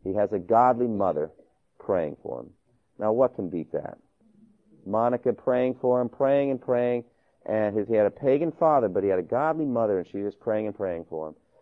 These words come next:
And, uh, just wrestling with things. He was aware of Christianity, more than aware, but he just couldn't give his life to Christ, wrestling with things.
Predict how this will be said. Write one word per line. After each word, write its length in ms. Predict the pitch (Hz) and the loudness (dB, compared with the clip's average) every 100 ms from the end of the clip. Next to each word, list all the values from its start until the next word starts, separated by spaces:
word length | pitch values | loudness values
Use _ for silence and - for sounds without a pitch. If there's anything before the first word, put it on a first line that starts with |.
| _ _ | _ _
And, 340 | 107 110 107 110 | 0 0 2 4
uh, 360 | 101 98 90 - | 6 6 4 0
just 240 | 131 127 - | -2 -2 -2
wrestling 540 | 107 135 147 - 139 | 4 6 6 2 -2
with 120 | 135 | -2
things. 240 | 139 135 127 | -2 -4 -4
He 80 | 98 | -6
was 120 | 85 | -4
aware 420 | 82 92 127 151 | -2 4 6 6
of 100 | 156 | 2
Christianity, 640 | 156 147 139 127 135 135 104 107 | -4 -6 -6 -4 -2 -4 -6 -6
more 280 | 117 127 156 | -2 2 2
than 140 | 110 87 | 2 -2
aware, 400 | 78 71 53 - _ _ _ - | -2 -2 -4 -10 _ _ _ -8
but 100 | 90 | -6
he 60 | |
just 180 | 92 - | -6 -8
couldn't 260 | - 135 123 | -4 -2 0
give 120 | 120 | -4
his 140 | 107 | -2
life 180 | 107 101 | -4 -4
to 80 | - | -8
Christ, 300 | - 80 - | -6 -6 -2
wrestling 360 | 104 104 92 78 | -4 -4 -10 -14
with 100 | - | -14
things. 300 | 57 60 | -18 -20